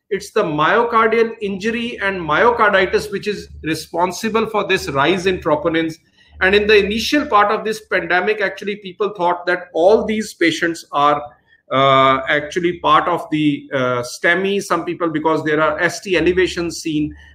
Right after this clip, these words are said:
But there is a paper from Sripal Bangalore from New York, which has shown that they took eighteen patients of acute, uh, S T elevation,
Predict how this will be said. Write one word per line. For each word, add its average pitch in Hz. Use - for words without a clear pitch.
But 160
there 185
is 185
a -
paper 190
from 214
Sripal 185
Bangalore 180
from 160
New 156
York, 185
which 160
has 165
shown 160
that 156
they 170
took 180
eighteen 220
patients 180
of 151
acute, 196
uh, 151
S 185
T 208
elevation, 160